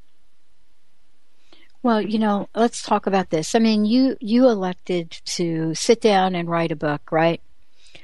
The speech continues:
Um, to write a book about your own personal journey. I, I, I, I was at a meeting Oh, this morning, early this morning.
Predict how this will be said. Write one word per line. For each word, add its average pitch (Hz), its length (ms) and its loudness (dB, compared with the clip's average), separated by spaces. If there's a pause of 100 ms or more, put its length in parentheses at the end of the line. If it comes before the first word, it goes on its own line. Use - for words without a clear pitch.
(180)
Um, 170 600 2 (140)
to 208 100 0
write 240 240 8
a 240 40 4
book 185 360 -2
about 165 540 -2 (1000)
your 254 160 8
own 226 100 4
personal 185 480 -4
journey. 160 420 -6 (220)
I, 262 180 4
I, 247 640 2
I, 254 220 4
I 254 80 4
was 254 140 0
at 254 100 4
a - 20 0
meeting 214 440 -4 (720)
Oh, 214 100 4
this 202 260 0
morning, 196 380 -2
early 196 260 2
this 180 200 -6
morning. 185 360 -4